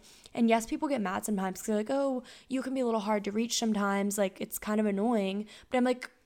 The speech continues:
"Yeah, well, I, I got eighty-four texts the other day. I'm not answering all those in one day."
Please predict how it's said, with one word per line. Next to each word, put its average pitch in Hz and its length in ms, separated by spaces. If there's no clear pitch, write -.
"Yeah, 233 360
well, 214 460
I, 226 240
I - 180
got 240 240
eighty-four 226 360
texts 226 320
the 226 80
other 202 140
day. 202 120
I'm 208 100
not 202 180
answering 214 340
all 190 120
those 196 220
in 190 80
one 185 100
day." 214 300